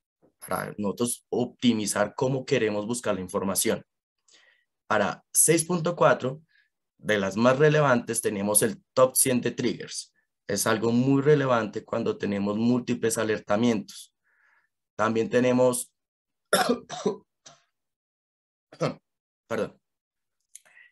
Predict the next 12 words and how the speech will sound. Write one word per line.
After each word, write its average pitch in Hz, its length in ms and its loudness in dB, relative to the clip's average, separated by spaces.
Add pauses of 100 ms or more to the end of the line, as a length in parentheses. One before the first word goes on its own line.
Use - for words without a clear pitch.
(100)
eh, 113 560 0 (360)
widgets 139 320 2
tipo 123 260 -4
gauge, 139 460 -2 (340)
wi-, 120 340 -4
widgets 127 360 0
tipo 107 800 2
tortas, - 500 -2 (880)
gráficos 147 480 -2
que 123 300 0
de 120 160 2
verdad 107 500 0